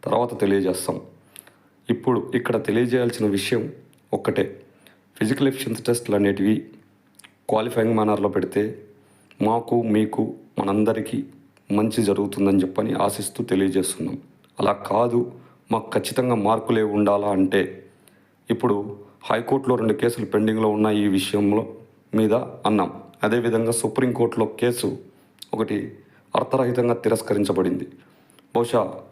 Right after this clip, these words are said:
మీరు ఈ విషయంలో ఒక అడుగు ముందుకేస్తే మేము పది అడుగులు ముందుకేసి ఆ కేసుని యాక్సెప్ట్ చేసేలా చేసినామంటే, ఖచ్చితంగా మాకు జరిగిన అన్యాయంతో పాటు జరగాల్సిన న్యాయాన్ని కూడా కోర్టు నిర్ణయిస్తుంది.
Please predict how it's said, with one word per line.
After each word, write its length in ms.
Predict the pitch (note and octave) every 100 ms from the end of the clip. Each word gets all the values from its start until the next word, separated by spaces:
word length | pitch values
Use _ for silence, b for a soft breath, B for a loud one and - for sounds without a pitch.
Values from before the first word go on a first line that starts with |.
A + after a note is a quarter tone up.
| _ -
మీరు 200 | A2+ A#2
ఈ 60 | A2+
విషయంలో 480 | A2 - B2+ B2+
ఒక 200 | A2+ G#2
అడుగు 160 | A2+ A#2+
ముందుకేస్తే 640 | A2+ A2+ A2+ G#2 - G#2 F#2+ - - - _ B B B -
మేము 220 | A2+ F#2 F2+ - - _ _ _ _ -
పది 160 | G2+ A2+
అడుగులు 260 | A#2 A#2+
ముందుకేసి 640 | A2+ A2+ A#2 G#2+ - - - -
ఆ 60 | G2
కేసుని 440 | - B2+ A#2+ A#2+
యాక్సెప్ట్ 440 | G#2+ - G#2+ -
చేసేలా 420 | G#2+ G#2+ G#2+ C3 C#3
చేసినామంటే, 680 | A2 G#2+ A2+ G#2+ F#2+ F#2+ F2+ - - - b b b b b b _ -
ఖచ్చితంగా 560 | B2+ - A#2 B2+ B2 F#2 - - - _ _
మాకు 220 | A#2 A2 G#2
జరిగిన 360 | A2 A#2+ A#2
అన్యాయంతో 440 | A2 A#2 A#2 A2+ G#2+
పాటు 300 | G#2+ G2 D#3 - - - _ -
జరగాల్సిన 540 | A2+ A2+ A2+ A2+ B2 G#2+
న్యాయాన్ని 380 | G#2 G#2 G#2+ G2+
కూడా 140 | A2
కోర్టు 340 | A#2+ A2 - G#2+
నిర్ణయిస్తుంది. 680 | G2 G2+ F2+ - F2 D#2+